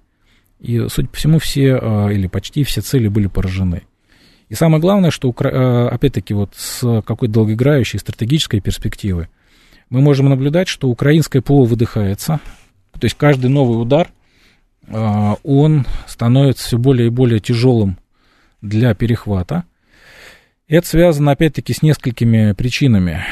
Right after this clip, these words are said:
Если на момент начала специальной военной операции украинское П В О была,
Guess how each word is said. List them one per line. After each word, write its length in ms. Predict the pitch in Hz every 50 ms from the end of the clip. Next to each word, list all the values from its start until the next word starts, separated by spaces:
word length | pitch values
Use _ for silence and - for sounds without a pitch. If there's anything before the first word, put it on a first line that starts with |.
| - -
Если 340 | 107 104 135 151 - - 156
на 120 | 139 135 135
момент 580 | 139 139 139 147 156 151 139 123 113 - - -
начала 640 | 117 120 127 - - 147 139 123 113 104 98 90 82 - - - - - - - - - - -
специальной 480 | - - - - - 127 123 120 110 107
военной 300 | 110 113 113 110 107 98
операции 380 | - 113 110 113 104 - -
украинское 480 | 95 - - 117 123 127 - - - 104
П 100 | - 117
В 40 | 120
О 200 | 123 131 120 107
была, 540 | 92 104 110 110 117 113 110 107 101 95